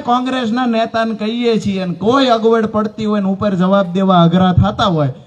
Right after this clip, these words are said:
તો પંકજભાઈને કહેજો ને અહીંના બે ત્રણ ફોટા મોકલી દે ને ઈ ચોરી કરીને તેમ મોકલી દીજો. હવે કોંગ્રેસથી તો સભા થાય એવું નથી. હવે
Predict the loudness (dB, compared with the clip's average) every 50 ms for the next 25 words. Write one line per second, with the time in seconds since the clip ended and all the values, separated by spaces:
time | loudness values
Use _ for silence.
0 | -20 _ _ _ _ _ _ _ -6 -6 -6 -4 -4 -4 -4 -4 0 2 2 4
1 | 4 4 4 2 2 2 -2 -2 -2 -4 -2 0 0 0 0 2 2 2 2 2
2 | 2 2 2 2 2 2 2 2 2 2 4 4 4 4 2 0 0 0 2 2
3 | 2 2 2 2 0 -2 -2 -2 -2 -2 -2 -2 -2 -4 0 0 2 4 4 4
4 | 2 2 2 2 2 2 2 2 2 2 2 4 4 2 2 0 -2 -4 -4 -4
5 | -4 -6 -6 -8 -8 -4 -2 0 2 2 0 -2 -6 -10 -12 -16 -18 -20 -20 -18
6 | -18 -18 -18 -18 -18 -18 -20 -20 -18 -20 -20 -20 -14 -4 2 4 4 4 4 2
7 | 0 0 0 0 0 0 0 0 2 2 2 0 0 0 2 2 2 2 4 2
8 | 2 2 2 0 0 -2 -2 -2 0 0 0 2 2 2 0 0 -4 -12 -16 -18
9 | -20 -20 -20 -20 -20 _ _ _ _ _ _ _ _ _ _ -6 -6 -4 -2